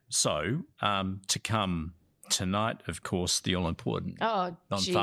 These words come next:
Speaker 2: jeez, it's not
Speaker 1: payroll.
Speaker 2: over yet, is it?
Speaker 1: You know I put you on the spot
Speaker 2: <laughs>
Speaker 1: every Friday.
Speaker 2: Do not do that this week.
Speaker 1: <laughs>
Speaker 2: You're banned from doing that again. I don't know what's gonna come in this
Speaker 1: Uh,
Speaker 2: jobs
Speaker 1: well,
Speaker 2: report.
Speaker 1: look, interesting timing, isn't it? 'Cause it has come after, uh,
Speaker 2: Yeah.
Speaker 1: the Fed's meeting, but, uh, that'll obviously be considered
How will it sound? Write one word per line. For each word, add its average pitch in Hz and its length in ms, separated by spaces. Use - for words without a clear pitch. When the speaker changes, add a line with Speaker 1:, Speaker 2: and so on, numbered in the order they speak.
Speaker 2:
jeez, 196 40
it's - 100
not 117 100
Speaker 1:
payroll. 185 240
Speaker 2:
over 185 100
yet, 196 280
is 214 140
it? 214 40
Speaker 1:
You 196 80
know 247 100
I 190 120
put 180 180
you 143 100
on 127 80
the 117 80
spot 160 440
Speaker 2:
<laughs> - 40
Speaker 1:
every 127 240
Friday. 135 440
Speaker 2:
Do 294 60
not 330 200
do 294 140
that 254 200
this 226 240
week. 196 160
Speaker 1:
<laughs> - 260
Speaker 2:
You're 214 140
banned 254 420
from 240 140
doing 220 240
that 202 140
again. 170 400
I 220 140
don't 294 120
know 285 160
what's 247 160
gonna 196 200
come 185 200
in 190 60
this 98 180
Speaker 1:
Uh, 107 80
Speaker 2:
jobs 117 220
Speaker 1:
well, 143 100
Speaker 2:
report. 147 240
Speaker 1:
look, 156 100
interesting 156 440
timing, 107 380
isn't 98 200
it? 90 100
'Cause 95 120
it 107 100
has 98 220
come 107 260
after, 101 640
uh, 90 140
Speaker 2:
Yeah. 175 200
Speaker 1:
the 80 60
Fed's - 380
meeting, 82 360
but, 80 300
uh, 80 180
that'll 82 280
obviously 85 280
be 71 80
considered 82 460